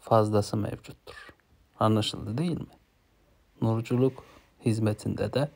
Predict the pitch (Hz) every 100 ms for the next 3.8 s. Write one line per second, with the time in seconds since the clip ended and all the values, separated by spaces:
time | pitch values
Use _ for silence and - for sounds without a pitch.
0 | _ _ _ - 113 107 117 113 113 113
1 | 117 113 120 127 185 - _ _ _ -
2 | 110 123 120 120 113 110 - 110 110 104
3 | 123 117 123 123 120 131 170